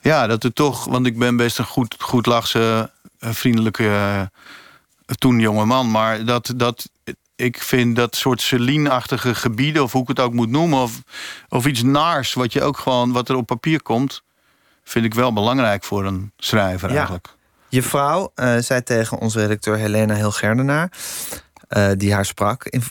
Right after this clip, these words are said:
Speaker 2: ter voorbereiding van dit gesprek, over jou: "Ik denk dat hij best een duister wereldbeeld heeft." Ik denk het. Nou, ik neem aan dat ze je goed kent. Jullie zijn volgens mij al dertig jaar samen. "Ik denk dat hij best een duister wereldbeeld heeft,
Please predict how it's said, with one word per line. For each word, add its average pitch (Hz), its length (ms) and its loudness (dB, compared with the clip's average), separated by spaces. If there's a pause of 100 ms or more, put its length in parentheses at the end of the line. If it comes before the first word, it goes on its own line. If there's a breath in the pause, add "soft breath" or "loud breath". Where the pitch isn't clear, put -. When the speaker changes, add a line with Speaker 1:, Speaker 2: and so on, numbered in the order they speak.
Speaker 2:
ter 117 160 -2
voorbereiding 113 600 2
van 123 100 -2
dit 113 100 -2
gesprek, - 540 -6 (640 loud breath)
over 120 280 0
jou: 117 220 2
"Ik 117 160 -4
denk 147 180 2
dat 156 100 0
hij 127 160 0
best 139 260 0
een 135 100 -2
duister 123 420 -2
wereldbeeld 123 680 0
heeft." 120 480 -2 (280)
Ik 98 200 -8
denk 101 220 2
het. 131 180 -4
Nou, 101 160 0
ik 95 60 -4
neem 101 180 2
aan 98 80 2
dat 95 80 -2
ze 98 100 -6
je 98 60 -6
goed 98 180 -4
kent. 104 180 -2
Jullie 120 160 2
zijn 117 100 2
volgens 110 240 -2
mij 87 80 0
al 107 80 4
dertig 110 240 0
jaar 104 100 -6
samen. 117 320 0
"Ik 120 120 -2
denk 147 160 4
dat 151 100 0
hij 123 140 0
best 139 320 0
een 113 260 2 (120)
duister 117 440 -2
wereldbeeld 131 500 0
heeft, 127 400 -4